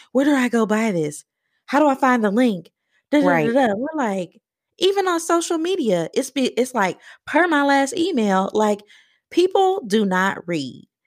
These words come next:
Speaker 1: And
Speaker 2: No.
Speaker 1: that's the whole point that Carla and I were discussing,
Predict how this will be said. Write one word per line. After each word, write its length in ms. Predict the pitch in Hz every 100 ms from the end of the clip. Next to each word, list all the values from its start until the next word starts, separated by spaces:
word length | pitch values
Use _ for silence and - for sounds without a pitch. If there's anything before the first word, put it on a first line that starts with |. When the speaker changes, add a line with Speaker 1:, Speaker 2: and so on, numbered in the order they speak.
| _ -
Speaker 1:
And 120 | 180
Speaker 2:
No. 80 | 165
Speaker 1:
that's 320 | 202 302 208 -
the 80 | 208
whole 380 | 226 226 220 202
point 420 | 202 - 202 139 - _ _
that 300 | 175 175 -
Carla 340 | - 190 196 185
and 100 | 170
I 140 | 170
were 180 | 156 151
discussing, 760 | 151 160 - 339 330 180 170